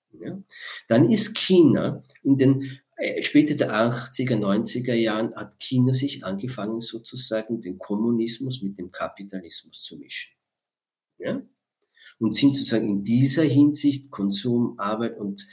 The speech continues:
und, und, und, und das alles auch nach China eingezogen. Natürlich im Überbau immer noch die kommunistische Partei, aber man hat es so schön verquickt. Ja? So ab dem Moment fangen die Kinder z-, an, die Kinderzahlen alleine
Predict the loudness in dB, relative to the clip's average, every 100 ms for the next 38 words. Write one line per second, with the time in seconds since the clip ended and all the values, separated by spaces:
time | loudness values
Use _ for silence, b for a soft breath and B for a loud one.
0 | B B B _ -4 -2 -2 -4 -4 -4
1 | -2 -2 -2 -4 -2 -2 -2 -4 -4 -4
2 | -6 -10 -14 -18 -16 -14 -10 -10 -10 -12
3 | -12 -10 -8 -6 -4 0 0 2 -2 2
4 | 6 8 8 8 4 2 2 2 2 0
5 | -8 -18 -12 -10 -8 -10 -10 -10 -8 -12
6 | -6 -4 -2 2 2 2 0 -2 -2 -4
7 | -4 -8 -4 -4 -4 -12 -18 _ _ _
8 | _ -6 -4 -4 B B -2 2 4 6
9 | 4 4 2 2 -4 -4 -6 -6 -4 -4
10 | -4 -10 _ -10 -6 -6 -8 _ _ _
11 | _ -14 -6 -4 -2 -4 -6 -6 -6 -10
12 | -10 -10 -8 -4 -4 -6